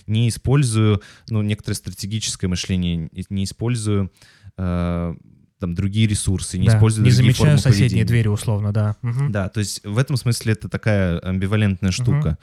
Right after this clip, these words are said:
Speaker 2: мгм.
Speaker 1: Вот, поэтому, э, возвращаясь к первой фразе про этот пункт, э, попробуйте с-, ну, условно, создать поведение, которое соответствует вашим
Speaker 2: Мгм.
Speaker 1: эмоциям или там вашим интересам. Вот, наверное, э, вот такая, м, штука.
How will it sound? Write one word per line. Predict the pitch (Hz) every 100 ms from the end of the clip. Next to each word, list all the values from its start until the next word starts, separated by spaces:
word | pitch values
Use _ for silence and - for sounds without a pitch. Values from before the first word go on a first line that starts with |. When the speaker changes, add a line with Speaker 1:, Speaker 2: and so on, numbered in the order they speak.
| -
Speaker 2:
мгм. | 123 117 120
Speaker 1:
Вот, | 101 - -
поэтому, | - 120 - 120 117 107 - 101 98 92 - -
э, |
возвращаясь | 95 98 104 110 98 - -
к | - - _ _ _ _ -
первой | 107 95
фразе | - 95 90
про | -
этот | 92 - -
пункт, | 156 196 -
э, | 98 92 -
попробуйте | - - 135 127 - 98 95
с-, | - - -
ну, | 104 87
условно, | 90 117 101 85
создать | - 104 104 95
поведение, | - 92 90 147 151
которое | - - -
соответствует | 92 - 120 - 104 90
вашим | 92 - 95
Speaker 2:
Мгм. |
Speaker 1:
эмоциям | - 90 127 87 82 -
или | 87
там | 82 87
вашим | 90 - 95 92
интересам. | 87 95 90 82 - 87 - - - _ _ -
Вот, | - -
наверное, | 87 98 117 107 98 92 -
э, | 87 85 85
вот | 87
такая, | - - 95 95 92 87 - - _
м, | - - - -
штука. | - - 85 - 78